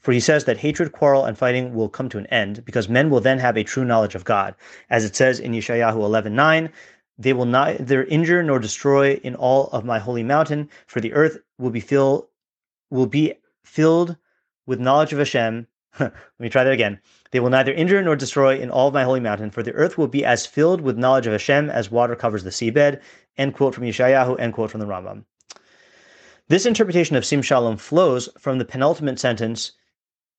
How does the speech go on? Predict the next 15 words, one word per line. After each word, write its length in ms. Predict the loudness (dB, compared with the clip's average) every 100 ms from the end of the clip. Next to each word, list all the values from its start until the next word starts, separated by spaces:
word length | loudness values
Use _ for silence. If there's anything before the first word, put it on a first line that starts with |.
| 0
in 160 | 0
the 80 | 2
previous 340 | 0 2 0 0
bracha 220 | -2 -2
of 160 | -4
Modim. 420 | -4 -8 -10 -20 -20 _ _ _ _ _
Quote, 400 | -2 2 2 0 -10 _ _ -8
"And 100 | -4
all 340 | 2 4 4
living 340 | 2 2 2 0
beings 340 | 0 0 -2
will 100 | -4
thank 340 | 0 0 0 -2
you, 220 | -2 -2
Selah, 500 | 0 2 2 2